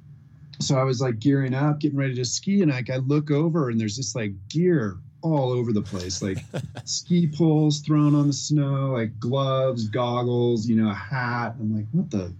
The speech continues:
Speaker 1: what is going <laughs> on?" You
Speaker 2: Yeah.
Speaker 1: know? And I look up and it's Becky, like, getting ready to go skiing.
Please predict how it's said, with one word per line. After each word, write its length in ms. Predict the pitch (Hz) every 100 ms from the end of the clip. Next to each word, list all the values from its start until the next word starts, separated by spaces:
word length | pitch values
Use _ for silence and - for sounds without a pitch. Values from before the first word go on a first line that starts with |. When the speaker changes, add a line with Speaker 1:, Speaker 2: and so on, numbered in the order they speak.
| 127
Speaker 1:
what 120 | 156 135
is 100 | 104
going 300 | 107 104 101
<laughs> 140 | -
on?" 180 | 190 - -
You 220 | 113 95
Speaker 2:
Yeah. 20 | 92
Speaker 1:
know? 80 | - - - -
And 120 | - 127
I 80 |
look 340 | 123 123 135 135
up 160 | 131 123
and 80 |
it's 140 | 113 104
Becky, 640 | 147 113 156 - 92 90
like, 260 | 101 101 92
getting 320 | 123 127 120
ready 260 | 110 104 107
to 100 | 101
go 140 | 98
skiing. 640 | 95 - - 135 113 71 -